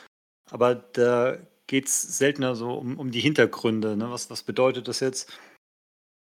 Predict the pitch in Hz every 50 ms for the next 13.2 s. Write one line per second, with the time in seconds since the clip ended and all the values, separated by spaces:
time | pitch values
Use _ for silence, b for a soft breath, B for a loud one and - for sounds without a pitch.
0 | _ _ _ _ _ _ _ _ _ _ _ _ _ _ _ _ _ _ _ _
1 | _ - 143 123 120 123 117 - - - - - - - _ _ _ _ _ -
2 | 135 127 135 135 131 131 135 - - - - 131 - - 139 127 - - 131 131
3 | 131 127 127 135 - - _ _ _ _ _ _ _ _ _ _ _ _ _ _
4 | _ _ _ _ _ _ _ _ _ _ _ _ _ _ _ _ _ _ _ _
5 | _ _ _ _ _ _ _ _ _ 123 123 120 117 123 123 120 117 113 - _
6 | _ _ _ _ _ _ _ - 135 135 - 151 - 139 131 123 - - 135 135
7 | 139 135 135 - - 123 131 131 - - 147 - 143 117 113 104 101 135 135 139
8 | 135 123 120 110 107 113 110 120 120 110 - _ - - _ _ _ - 135 131
9 | 131 139 139 147 - - 202 135 120 120 120 127 117 120 123 120 117 104 - 127
10 | - 123 123 120 135 135 - 139 127 107 - 143 139 143 147 143 B B B B
11 | B - _ _ _ - 123 120 113 - - 127 110 - - 120 113 - - 120
12 | 113 113 117 - - 156 143 135 - 139 - - 139 123 131 135 - - 135 131
13 | 131 135 123